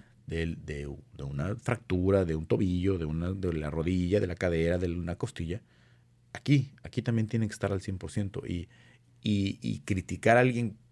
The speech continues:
porque mentalmente no se sienta al cien por ciento, porque emocionalmente no se siente al cien por ciento, eh, me parece un, algo fatal,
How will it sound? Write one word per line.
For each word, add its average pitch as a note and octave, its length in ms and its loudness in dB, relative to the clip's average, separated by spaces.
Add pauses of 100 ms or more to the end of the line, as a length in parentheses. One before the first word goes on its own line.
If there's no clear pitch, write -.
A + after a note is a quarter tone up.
(160)
porque E2 460 -6
mentalmente G#2+ 640 2
no G2 80 0
se - 80 -10
sienta G2 280 -4
al F#2 80 -6
cien F#2+ 180 -4
por E2+ 140 -10
ciento, E2+ 420 -2 (320)
porque - 220 -6
emocionalmente F#2+ 800 0
no G#2 80 0
se G2+ 80 -2
siente G2+ 200 -4
al F#2 60 -10
cien G2 140 -6
por - 120 -10
ciento, D#2+ 360 -4 (320)
eh, - 120 -4
me F2 120 -4
parece E2 240 -6
un, F#2 100 -8 (540)
algo F2+ 180 -2
fatal, - 340 -8